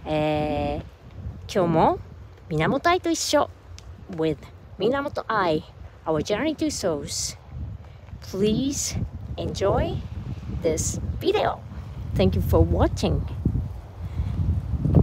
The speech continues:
この源愛と一緒は、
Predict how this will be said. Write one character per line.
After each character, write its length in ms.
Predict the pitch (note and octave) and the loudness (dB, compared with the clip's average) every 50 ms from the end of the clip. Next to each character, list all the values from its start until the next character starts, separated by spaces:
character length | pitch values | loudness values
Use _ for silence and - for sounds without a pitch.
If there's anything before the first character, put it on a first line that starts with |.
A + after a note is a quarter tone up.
| - - - - | 10 10 8 8
こ 100 | - F3 | 8 8
の 260 | E3 F3+ F#3+ G#3 B3 - - - - - - - - - - - - - | 8 8 6 4 2 0 -2 -4 -4 -4 -4 -4 -4 -6 -4 -2 0 2
源 360 | E3 F3 G3+ A#3+ C#4 - E4 | 2 2 4 4 6 8 8
愛 140 | D#4+ D#4+ C#4+ | 8 6 6
と 240 | - - - D#3 - - - | 2 0 0 0 -2 -2 -4
一 260 | E3+ - - - - | -4 -2 0 0 0
緒 20 | D#3 | 2
は、 160 | E3 G3 | 0 0